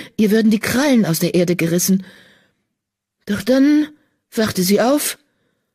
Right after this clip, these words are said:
und lag mit immer noch klopfendem Herzen am Ufer des Mondsees. Über ihr zog der Mond an einem klaren Himmel seine Bahn,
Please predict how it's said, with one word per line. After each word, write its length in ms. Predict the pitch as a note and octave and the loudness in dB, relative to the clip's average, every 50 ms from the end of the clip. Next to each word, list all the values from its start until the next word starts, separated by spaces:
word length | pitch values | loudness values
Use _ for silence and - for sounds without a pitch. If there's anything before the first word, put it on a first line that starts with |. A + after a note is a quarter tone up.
| _ _ - | _ _ -4
und 140 | - A#3 G#3 | -2 0 2
lag 220 | A3+ A#3 A#3 A3+ | 2 0 2 2
mit 120 | A#3+ A#3 - | 2 2 2
immer 220 | - B3+ C4 B3 | 2 2 4 4
noch 200 | B3 A#3 A3+ - | 2 0 0 -4
klopfendem 580 | - - C#4 C#4 C#4 - - C4+ B3 B3 G#3 G#3+ | -2 0 0 0 -2 -2 -2 0 2 2 2 2
Herzen 600 | G3+ G3+ G3+ A#3 - - - C#4 C#4 B3+ B3 - - - - - _ - | 2 2 0 -2 -2 -4 -4 0 0 0 0 -2 -10 -20 -20 -20 _ -4
am 160 | - G#3+ G3 | 0 0 0
Ufer 300 | - A#3+ B3 - C4 A3+ | 2 0 0 2 0 0
des 180 | B3 A#3+ - | 0 0 0
Mondsees. 640 | G#3+ G#3+ F#3 F3 F3 - - F3+ F3 E3+ - - - _ _ _ _ _ _ _ _ _ _ _ _ _ _ _ _ _ _ _ _ _ _ _ - | 0 2 2 2 0 0 -2 -2 -2 -2 -4 -8 -10 _ _ _ _ _ _ _ _ _ _ _ _ _ _ _ _ _ _ _ _ _ _ _ -6
Über 260 | - A3+ A#3 A3+ A#3+ - | -2 -2 0 2 0 2
ihr 180 | A3+ A#3+ A3+ | 2 0 0
zog 340 | - - - A3+ G#3 G#3 - | 0 0 2 2 0 0 0
der 140 | - A#3 A3 | -2 0 2
Mond 500 | A3 A3 A3+ A#3 A#3 A3+ G#3+ G#3 G3 - - - - - _ _ _ - | 4 4 4 4 4 4 4 2 0 -2 -8 -18 -20 -20 _ _ _ -4
an 120 | F#3+ F#3+ | -2 0
einem 280 | F#3 G3+ G#3+ G3+ G3 - | 2 2 2 2 0 0
klaren 480 | - A#3 A3+ A3 A3+ A#3 A#3+ C4 A#3+ | -2 0 0 2 0 0 0 0 2
Himmel 260 | A#3 A3+ G#3+ A3 G#3+ | 2 2 2 2 0
seine 240 | G3+ - G3 F#3 F#3+ | 0 0 0 0 -2
Bahn, 460 | F#3 - G3+ G3+ F#3+ G3 G#3 G#3+ G3+ | -2 -2 -2 -2 0 0 0 0 0